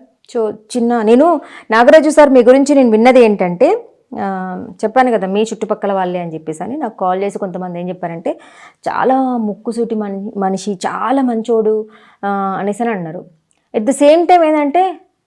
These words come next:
ఆ, చాలా మొండోడు కూడా, అంటే కొంచెం మూర్ఖుడు కూడా అని చెప్పేసి అని అంటున్నారు. అది మొండోడా, లేకపోతే మంచోడా, లేకపోతే ఇంకా చెడ్డోడా, ఇవన్నీ నాకెందుకులే కానీ, ఇక్కడ మరి ఎందుకు ఇలా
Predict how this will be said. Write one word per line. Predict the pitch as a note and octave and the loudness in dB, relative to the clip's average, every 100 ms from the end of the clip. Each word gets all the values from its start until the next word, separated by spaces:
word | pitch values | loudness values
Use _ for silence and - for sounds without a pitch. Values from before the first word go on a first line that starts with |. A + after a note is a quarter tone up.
| - | -14
ఆ, | - B3 C4+ | -12 -4 -2
చాలా | C4+ | 0
మొండోడు | A3+ G#3 A3+ C#4+ C#4 | 0 -2 2 2 2
కూడా, | B3+ C4 B3+ | 0 2 2
అంటే | B3 A3 A#3+ A3+ B3+ C#4 _ _ _ | 2 -2 -2 -2 -2 -6 _ _ _
కొంచెం | A#3 A3+ A3+ G#3+ G#3 G3 | -8 -4 -4 -4 -4 -4
మూర్ఖుడు | F#3+ A3+ A#3 C#4 | 0 0 0 0
కూడా | B3+ A#3+ | 2 0
అని | A#3+ A3 G3+ | 0 -4 -4
చెప్పేసి | G#3 G#3 | -4 -4
అని | A#3 | -4
అంటున్నారు. | F#3 E3+ D3+ - | -6 -6 -8 -8
అది | F#3+ G#3 | -6 -6
మొండోడా, | G3 E3+ F3 F#3 F#3+ F#3 F#3 F3+ | -6 -8 -6 -2 -2 -2 -4 -4
లేకపోతే | F3+ F3+ G3 | -6 -6 -6
మంచోడా, | F3+ E3 F3+ F3+ G3 F3+ F#3 F#3 | -6 -6 -8 -6 -4 -4 -4 -4
లేకపోతే | F3+ F3+ F3+ F3+ | -2 -2 -4 -6
ఇంకా | F3 F3 F3 F#3+ F#3 F3 - _ _ _ G3 | -6 -6 -6 -4 -4 -4 -10 _ _ _ -4
చెడ్డోడా, | E3+ F#3+ F#3 F3+ | -2 2 2 2
ఇవన్నీ | G3+ F#3 F3+ G#3 | 0 -2 -2 -2
నాకెందుకులే | G3 F3+ F3+ F3 F#3 F#3+ | -2 -2 -4 -4 -2 -2
కానీ, | E3 G3 A4 D#4+ - _ _ _ _ _ _ - A3 | 0 0 0 0 -6 _ _ _ _ _ _ -6 -4
ఇక్కడ | A3 E4+ G#3+ D#3+ B3+ - _ _ _ _ _ _ _ - | 2 6 6 4 0 -6 _ _ _ _ _ _ _ 0
మరి | D4 D4+ D4 C#4+ C#4 - - | 4 6 8 8 6 4 4
ఎందుకు | C#4 D4+ E4+ D#4+ | 6 8 6 6
ఇలా | D4 D4 | 6 4